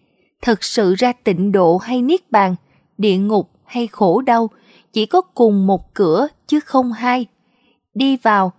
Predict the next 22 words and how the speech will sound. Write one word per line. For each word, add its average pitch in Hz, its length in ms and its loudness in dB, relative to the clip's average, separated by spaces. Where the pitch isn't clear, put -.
thì 240 120 -2
mình 208 280 0
gọi 180 240 2
là 196 300 0
đi 254 260 0
vào 196 300 0
địa 175 180 0
ngục, 196 340 0
bước 277 300 0
đến 226 280 0
cảnh 214 240 -2
khổ. 214 400 0
Còn 190 340 0
đi 233 160 -2
ra 226 300 -2
thì 233 120 -2
mình 214 280 0
nói 233 320 -2
ra 269 260 0
khỏi 208 420 -2
luân 254 360 -2
hồi, 202 320 0